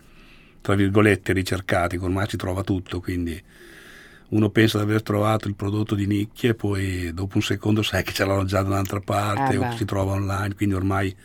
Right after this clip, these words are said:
Speaker 1: la nicchia, tra virgolette, non esiste più, insomma, ormai si trova tutto. Io cerco di, di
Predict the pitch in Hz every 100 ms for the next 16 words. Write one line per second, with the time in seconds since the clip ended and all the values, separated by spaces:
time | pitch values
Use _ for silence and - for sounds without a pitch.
0 | - - - - - - 104 113 104 -
1 | 110 95 - 104 101 101 107 98 101 98
2 | 90 90 - 98 117 98 92 90 85 92
3 | 101 - 95 110 123 110 - 147 165 -
4 | - - - - - - - - - 131
5 | 160 127 143 139 120 123 120 123 139 135
6 | 120 110 101